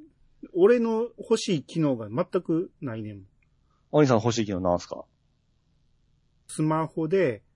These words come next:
Speaker 2: ええ。
Speaker 1: 漫画が読める。
Speaker 2: <laughs> どれでも読めるじゃないですか。
Speaker 1: だから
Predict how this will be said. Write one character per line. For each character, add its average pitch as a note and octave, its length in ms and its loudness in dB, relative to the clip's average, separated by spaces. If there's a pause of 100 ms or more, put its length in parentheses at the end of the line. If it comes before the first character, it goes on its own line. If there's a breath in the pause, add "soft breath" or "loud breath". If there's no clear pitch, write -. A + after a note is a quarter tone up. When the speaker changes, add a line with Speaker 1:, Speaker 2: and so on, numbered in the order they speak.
(120)
Speaker 2:
え D3+ 100 6
え。 F#2 180 2 (180)
Speaker 1:
漫 D3 200 -2
画 D3 120 2
が D3 80 4
読 C3+ 120 2
め G#2+ 120 -10
る。 - 140 -20 (340)
Speaker 2:
<laughs> - 1600 2
ど G#3+ 120 6
れ A#3+ 140 2
で D#4+ 100 -4
も F4+ 120 0
読 G#3 80 2
め F#3+ 80 0
る E3+ 40 -2
じ D3+ 60 -2
ゃ - 20 -2
な - 0 -
い - 20 -2
で B2 60 -4
す A#2 60 -14
か。 A2+ 120 -8 (240)
Speaker 1:
だ G3 140 8
か F3+ 140 0
ら F#3 140 6